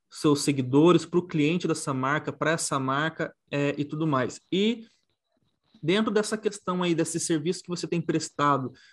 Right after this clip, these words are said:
de construção de marca, de planejamento de campanha, de, de escrita, e dentro de tantas outras aí que às vezes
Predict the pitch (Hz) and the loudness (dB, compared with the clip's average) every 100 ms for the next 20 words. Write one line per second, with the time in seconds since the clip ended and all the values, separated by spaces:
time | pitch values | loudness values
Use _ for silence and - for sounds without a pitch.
0 | _ - 151 147 147 143 151 147 143 139 | _ -8 -6 -4 -6 -2 0 2 2 4
1 | 147 143 135 135 143 135 143 143 - 156 | 4 2 -2 -2 -2 0 -2 -4 -8 -4
2 | 143 - 139 147 143 135 127 - _ _ | -4 2 4 6 4 2 -2 -6 _ _
3 | - 139 139 139 135 151 - - 147 160 | -6 0 0 0 0 -2 -4 -8 -2 0
4 | 160 160 139 139 131 135 147 160 151 147 | 0 0 2 2 0 -2 -2 -2 -4 -4
5 | 170 175 185 147 143 160 160 143 131 143 | -4 0 0 0 2 0 0 -2 0 -2
6 | 139 135 143 147 143 | 0 -2 0 0 -2